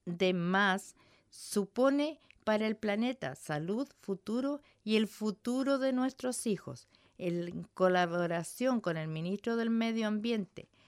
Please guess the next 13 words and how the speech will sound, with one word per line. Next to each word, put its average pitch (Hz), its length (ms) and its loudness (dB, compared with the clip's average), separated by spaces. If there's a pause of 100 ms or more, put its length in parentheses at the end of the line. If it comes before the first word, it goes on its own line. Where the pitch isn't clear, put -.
(200)
Tierra 226 460 4
y 180 80 0
Mar 202 380 0
de 165 160 -4
Italia, 196 540 0
el 175 180 0
equipo 247 420 0
de 247 140 0
Naciones 202 560 -2
Unidas 202 420 -2
de 196 140 -4
la 175 140 -4
exposición 175 1040 -4